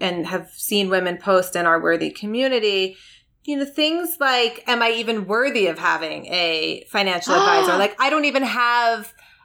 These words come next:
Speaker 2: Oh, my.
Speaker 1: savings, or I don't have
Speaker 2: Yes.
Speaker 1: money to invest. How, what do I need a financial advisor for?
Speaker 2: Oh.
Speaker 1: And can you just speak to that, that worth, that misconception, that myth?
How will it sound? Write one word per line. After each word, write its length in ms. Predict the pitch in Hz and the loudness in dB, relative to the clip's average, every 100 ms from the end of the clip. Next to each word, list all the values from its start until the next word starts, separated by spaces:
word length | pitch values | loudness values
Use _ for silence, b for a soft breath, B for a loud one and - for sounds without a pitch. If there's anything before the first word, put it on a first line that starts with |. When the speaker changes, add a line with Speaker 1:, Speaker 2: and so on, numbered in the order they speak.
| - | -2
Speaker 2:
Oh, 260 | 240 240 214 | 2 4 4
my. 60 | |
Speaker 1:
savings, 640 | 196 202 196 196 175 180 220 | 4 4 2 2 0 -2 -2
or 100 | 214 | 0
I 120 | 240 | 0
don't 180 | 269 190 | 2 4
have 60 | 220 | 6
Speaker 2:
Yes. 540 | 208 - 196 190 180 | 8 8 8 6 4
Speaker 1:
money 300 | 269 254 233 | 0 2 2
to 140 | 226 214 | 2 0
invest. 480 | 202 190 175 - - | -2 0 0 -2 -4
How, 440 | 214 226 254 262 | 0 2 2 0
what 140 | 214 233 | 2 0
do 120 | 277 | 2
I 220 | 254 294 | 2 2
need 240 | 277 190 175 | 0 0 -2
a 40 | |
financial 540 | - 180 170 165 180 | -2 -2 0 -4 -2
advisor 480 | 165 160 160 160 160 | -2 -2 -2 -4 -6
for? 140 | 165 220 | 0 4
Speaker 2:
Oh. 420 | 226 220 202 180 B B - | 6 4 0 -8 B B -2
Speaker 1:
And 360 | 254 247 220 - - - | 0 0 -4 -10 -14 -4
can 140 | 294 | 0
you 100 | 330 | 2
just 240 | 403 - | 0 -2
speak 400 | - - 247 247 | -4 -2 -2 -2
to 140 | - 233 | -4 -2
that, 380 | 220 208 208 190 | 2 2 0 0
that 220 | 170 208 | -2 0
worth, 340 | 214 214 214 | 0 0 0
that 180 | 180 - | -2 -2
misconception, 960 | 220 - 208 190 - 190 - 180 175 | -4 -4 -8 -6 -2 -2 -2 -6 -4
that 200 | 165 - | -8 -8
myth? 680 | 180 185 190 180 180 - | -4 0 2 2 0 -8